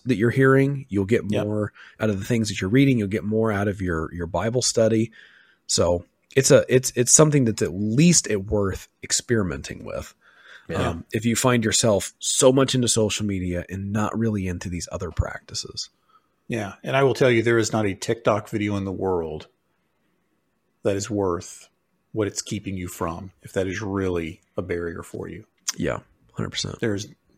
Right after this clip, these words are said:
Speaker 2: like, that skill set and that ability to read something, think crit-, think critically, and meditate
Speaker 1: Right.
Speaker 2: on God's word or,
Speaker 3: Yep.
Speaker 2: or big ideas, right?
Speaker 1: Mm-hmm.
Speaker 2: There's
Speaker 3: Think
Speaker 2: not
Speaker 3: of
Speaker 2: a TikTok
Speaker 3: Psalm
Speaker 2: video worth it.
Speaker 3: one nineteen.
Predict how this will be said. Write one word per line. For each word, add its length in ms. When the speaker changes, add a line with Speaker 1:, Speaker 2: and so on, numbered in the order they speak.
Speaker 2:
like, 260
that 160
skill 320
set 320
and 100
that 80
ability 360
to 60
read 300
something, 420
think 260
crit-, 280
think 240
critically, 420
and 140
meditate 640
Speaker 1:
Right. 140
Speaker 2:
on 100
God's 380
word 260
or, 80
Speaker 3:
Yep. 120
Speaker 2:
or 60
big 180
ideas, 800
right? 280
Speaker 1:
Mm-hmm. 300
Speaker 2:
There's 160
Speaker 3:
Think 100
Speaker 2:
not 60
Speaker 3:
of 60
Speaker 2:
a 20
TikTok 240
Speaker 3:
Psalm 240
Speaker 2:
video 360
worth 100
it. 60
Speaker 3:
one 200
nineteen. 600